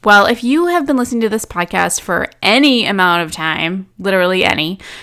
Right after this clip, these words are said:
you have probably picked up on the fact that Steffi and I love crafting of all sorts. From sewing to embroidery to making our own piñatas for work events, we love creating things.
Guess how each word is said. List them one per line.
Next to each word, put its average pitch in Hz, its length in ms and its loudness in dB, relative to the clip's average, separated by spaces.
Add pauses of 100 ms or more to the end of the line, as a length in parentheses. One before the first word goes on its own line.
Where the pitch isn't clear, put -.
(120)
you 240 280 0
have 262 260 4
probably 233 300 2
picked 226 240 -2
up 208 100 0
on 202 140 0
the 202 60 -6
fact 190 280 -2
that 180 160 -2
Steffi 190 300 -6
and 185 100 -2
I 180 240 0
love 185 640 -2
crafting 202 680 -2
of 190 160 -4
all 170 360 0
sorts. - 640 -4
From 165 280 -6
sewing 302 560 0
to 180 160 -6
embroidery 240 680 0
to 165 120 -10
making 170 320 -6
our 156 80 -2
own 160 180 -2
piñatas 190 720 -2
for 160 140 -6
work 311 280 -2
events, 311 500 -2 (140)
we 202 440 -4
love 180 540 -2
creating 160 580 -2
things. 160 480 -4